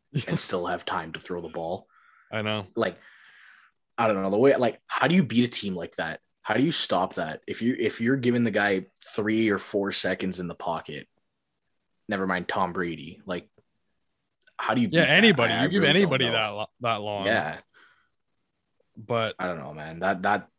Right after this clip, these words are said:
Speaker 2: they look scared. I know it was close up until, like, halftime or whatever, the f-, fourth quarter, but
Speaker 1: Hmm.
Speaker 2: man.
Speaker 1: No, it didn't end up close at all.
Speaker 2: Yeah, not even close. And I don't know, man. They look,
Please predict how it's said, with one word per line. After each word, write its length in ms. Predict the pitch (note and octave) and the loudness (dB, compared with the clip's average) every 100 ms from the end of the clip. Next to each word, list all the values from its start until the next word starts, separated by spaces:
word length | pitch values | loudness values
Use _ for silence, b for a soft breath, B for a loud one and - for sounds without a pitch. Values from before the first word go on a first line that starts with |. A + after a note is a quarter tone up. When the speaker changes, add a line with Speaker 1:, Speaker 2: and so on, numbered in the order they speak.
| _ | _
Speaker 2:
they 100 | F#2+ | -2
look 280 | G2+ F#2+ - _ _ _ | 0 -2 -6 _ _ _
scared. 320 | - - F#2 F2 | -6 -2 0 -2
I 60 | |
know 180 | G2 C3 | 2 4
it 40 | B2+ | 4
was 100 | - | 2
close 420 | - G2 A#2 A2+ | 0 0 2 0
up 140 | - | -2
until, 520 | G2 - F#2+ F#2 F#2 - _ _ - | -4 2 4 4 0 -4 _ _ -12
like, 140 | F#2+ | -10
halftime 480 | E3 F#3 - G#2 G#2+ | -4 -4 -2 -2 0
or 80 | F#2+ | -2
whatever, 200 | G2 F2 | -2 -4
the 60 | D#2+ | -8
f-, 300 | - E2+ - | -16 -18 -10
fourth 300 | F#2 F2+ - | -6 -6 -6
quarter, 300 | E2+ G2 G#2+ | -4 -4 -4
but 240 | F2+ - _ _ - | -6 -10 _ _ -12
Speaker 1:
Hmm. 260 | A2 G2+ F2+ _ | -10 -10 -12 _
Speaker 2:
man. 380 | D#3+ D#3+ D#3 D#2 - _ _ _ _ _ B B B | -12 -10 -10 -12 -18 _ _ _ _ _ B B B
Speaker 1:
No, 180 | A#2 A2+ | -2 0
it 140 | A#2 | 0
didn't 180 | C#3+ C3+ | 0 0
end 140 | B2 A2+ | 0 -2
up 120 | G#2 | -6
close 440 | - G2+ G2 F#2+ - | -8 -10 -10 -14 -12
at 100 | F#2 | -10
all. 300 | F#2 F#2 F#2 | -8 -10 -12
Speaker 2:
Yeah, 380 | F#2 F2 E2+ D#2+ | -10 -6 -6 -6
not 260 | - F2+ - | -8 -6 -4
even 160 | F2 F2 | -6 -10
close. 500 | F2 D#2+ F2 - E2+ | -12 -12 -12 -14 -14
And 280 | E2+ F2+ - b b b b _ _ | -14 -14 -18 b b b b _ _
I 100 | G2 | 0
don't 120 | F#2+ F2+ | 0 2
know, 160 | F2 | -2
man. 200 | F2+ F2+ | -4 -4
They 140 | F#2+ G2+ | -2 0
look, 260 | G#2 F#2 | -2 -4